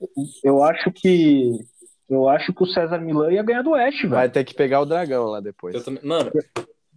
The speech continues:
Speaker 3: eu também acho que o César Milan ganha. Não é nem só por ter, poder ter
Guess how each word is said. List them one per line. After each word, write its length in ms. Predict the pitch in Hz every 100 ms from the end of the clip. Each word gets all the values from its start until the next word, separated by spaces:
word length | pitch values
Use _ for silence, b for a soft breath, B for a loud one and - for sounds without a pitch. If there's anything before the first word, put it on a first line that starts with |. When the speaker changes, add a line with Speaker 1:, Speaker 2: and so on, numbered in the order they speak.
| _ _ -
Speaker 3:
eu 80 | 139
também 240 | 160 160
acho 180 | 143 -
que 60 | 160
o 40 |
César 260 | 147 139 139
Milan 240 | 120 131
ganha. 220 | 131 113 113
Não 160 | 120
é 80 | 131
nem 160 | 143 165
só 160 | - 160
por 160 | 190 190
ter, 280 | - 151
poder 320 | 147 143 143 -
ter 220 | 135 139